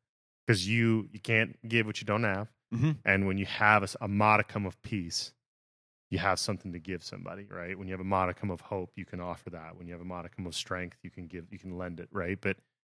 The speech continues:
Speaker 1: when you don't have those things, when you are so locked in in efficiency and execution and performance, well, you know, you're always on that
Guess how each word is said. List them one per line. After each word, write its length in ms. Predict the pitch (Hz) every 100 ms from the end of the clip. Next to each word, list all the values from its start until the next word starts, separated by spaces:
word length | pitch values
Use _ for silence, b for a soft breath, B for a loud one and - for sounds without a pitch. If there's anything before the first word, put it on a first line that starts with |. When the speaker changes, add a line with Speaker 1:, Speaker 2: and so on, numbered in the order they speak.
| _ _ _ _
Speaker 1:
when 120 | 104
you 60 | 92
don't 200 | 104 90
have 200 | 98 95
those 160 | 95
things, 260 | - 90 87 101
when 240 | 107 95 95
you 200 | 92 92
are 260 | 98 95
so 340 | - - 110 101
locked 320 | 95 90 -
in 120 | 95
in 140 | 90 85
efficiency 580 | 82 113 98 98 - 95
and 100 | 90
execution 560 | 85 - _ 98 - 90
and 80 |
performance, 760 | 76 80 - 120 104 87 85 - _ _ _ _ _
well, 140 | 101 - _ _
you 100 | 104
know, 120 | 90
you're 220 | 87 95 -
always 480 | 110 107 104 101 98
on 140 | 92
that 200 | 92 92